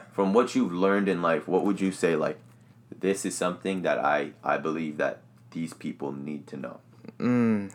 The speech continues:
Speaker 2: definitely realize that you don't know everything.
Speaker 1: Mm-hmm.
Speaker 2: Uh, put your head down for a couple months, couple years, and really just lock in on what you want to do, and you'll reap the results.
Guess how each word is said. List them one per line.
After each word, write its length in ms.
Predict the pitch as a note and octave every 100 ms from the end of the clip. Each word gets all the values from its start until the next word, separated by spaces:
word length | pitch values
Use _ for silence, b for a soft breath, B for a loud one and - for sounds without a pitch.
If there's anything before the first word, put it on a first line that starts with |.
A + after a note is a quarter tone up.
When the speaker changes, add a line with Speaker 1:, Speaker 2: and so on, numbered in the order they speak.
| -
Speaker 2:
definitely 680 | - D3+ D3+ E3+ E3 D#3+ D#3 - - - - - - - - - - -
realize 600 | G2 C#3+ E3 E3 D#3+ C#3+
that 420 | C#3 C3 A2+ -
you 140 | A#2+
don't 300 | A2+ B2+ C#3+
know 200 | C3 C3
everything. 720 | B2+ A#2+ B2 B2 A#2+ B2+ C3 B2+ -
Speaker 1:
Mm-hmm. 200 | D#2 C#2+ - - _ - - - - - - -
Speaker 2:
Uh, 300 | - A#2 A2+ E2 - - - - - -
put 140 | -
your 120 | D#3 D3
head 240 | D3+ C#3+
down 460 | D3 C#3+ D3+ D#3 C#3+
for 240 | A2+ A2+
a 60 | A#2
couple 280 | C#3 B2+ B2
months, 640 | A#2 C3+ A#2 - - -
couple 260 | - A#2 B2
years, 600 | A2+ A#2 A#2 C3 C3 - B B B B
and 160 | - A#2+
really 220 | B2+ C3
just 220 | A#2 G#2
lock 320 | A2+ B2 B2
in 360 | A#2+ A#2+ B2 C3 -
on 160 | A#2
what 140 | A2+ A2
you 160 | B2
want 240 | A#2 A#2+ F2
to 100 | -
do, 400 | A2+ B2+ C3+ C#3+ b b b b -
and 520 | - A2+ G#2+ G2+ G2 - - - -
you'll 220 | A2 A2+
reap 220 | G#2 A#2
the 80 | A2
results. 800 | A2 G#2+ A2+ A#2+ G2+ - - -